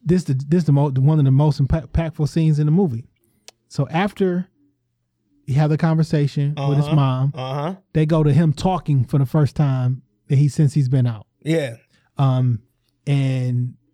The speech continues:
Speaker 1: that kinda sets up the scene that we about to talk about now. But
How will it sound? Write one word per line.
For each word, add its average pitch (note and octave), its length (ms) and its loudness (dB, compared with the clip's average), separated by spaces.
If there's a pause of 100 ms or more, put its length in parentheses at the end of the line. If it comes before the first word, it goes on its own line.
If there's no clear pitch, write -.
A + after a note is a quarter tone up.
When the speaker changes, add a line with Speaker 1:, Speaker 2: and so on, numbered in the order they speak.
(140)
Speaker 1:
that C#3 140 -4
kinda E3 220 0
sets E3+ 340 -2
up D#3+ 140 0
the C#3 100 -4
scene D3+ 280 4
that C3 80 0
we C3 100 -2
about B2+ 240 -2
to C3 60 -4
talk B2 240 -2
about A#2 240 0
now. A#2 260 -2 (580)
But B2+ 200 -2